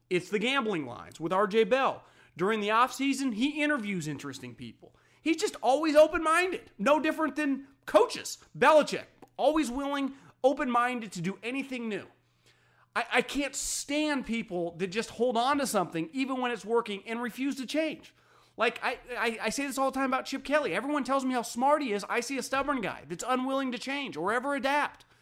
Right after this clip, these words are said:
So y-, you can be intellectually really brilliant, but if you're stubborn and you're never willing to even, uh, contemplate or ever willing to do anything to mix something up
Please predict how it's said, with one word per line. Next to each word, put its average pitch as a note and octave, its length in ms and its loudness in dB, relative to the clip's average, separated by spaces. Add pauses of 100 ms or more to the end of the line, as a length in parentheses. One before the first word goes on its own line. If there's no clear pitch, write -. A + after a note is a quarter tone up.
(340)
So A#3+ 440 2
y-, A3 160 -10
you A#3 300 -4
can C4+ 200 0
be D4 180 2
intellectually C4+ 580 0
really B3+ 240 -4
brilliant, C4 540 -2 (380)
but A#3 160 2
if B3 120 0
you're B3 80 -4
stubborn D4 600 0
and A#3 120 -2
you're B3 120 -4
never B3+ 360 0
willing C4 460 -4 (260)
to A#3 320 -2
even, A3 480 0 (480)
uh, G#3 280 4
contemplate G#3+ 1000 2 (100)
or A3 200 2 (120)
ever D#4 240 2
willing C#4+ 500 -2 (180)
to G#3+ 100 -6
do B3+ 200 -4
anything C#4+ 480 -2
to A3+ 60 -2
mix C4+ 260 -2
something C4 360 -2
up C4 280 0